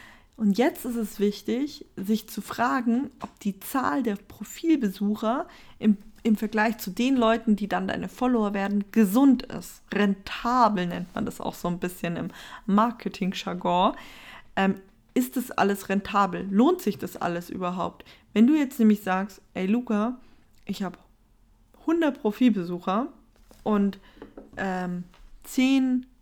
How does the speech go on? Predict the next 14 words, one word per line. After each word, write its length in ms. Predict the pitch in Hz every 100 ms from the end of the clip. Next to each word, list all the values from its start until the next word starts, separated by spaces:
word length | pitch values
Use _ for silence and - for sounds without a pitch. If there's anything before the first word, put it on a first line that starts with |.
| _
Leute 440 | 208 214 240 254 196
davon 640 | 190 185 180 185 208 254 - - - _ _ _ -
werden 240 | 202 202
meine 200 | 196 196
Follower“, 640 | 190 302 277 214 202 254 262
dann 220 | 185 208
würde 160 | 262 285
ich 140 | 269
sagen, 520 | 262 247 269 277 285 - - - - - - - - - - - - - - - - _
„Oh, 480 | - 277 339 370 370 339
ich 140 | 277
weiß 320 | 262 285 339 330
ja 120 | 339
nicht, 360 | 311 320 302